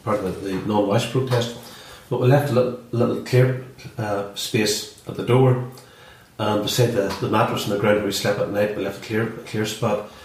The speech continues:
And we had smuggled in the lead of a pencil, and they were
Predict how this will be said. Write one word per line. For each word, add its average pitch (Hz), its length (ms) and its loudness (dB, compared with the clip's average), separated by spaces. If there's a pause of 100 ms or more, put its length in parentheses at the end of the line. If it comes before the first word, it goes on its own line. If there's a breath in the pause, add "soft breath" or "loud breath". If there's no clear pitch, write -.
(640 loud breath)
And 104 520 2
we 117 140 2
had 104 200 2
smuggled 120 440 4
in 104 440 2
the 98 460 -2
lead 104 280 4
of 107 120 -4
a - 40 -6
pencil, 120 600 2 (1040 loud breath)
and 107 180 2
they 123 60 6
were 113 80 6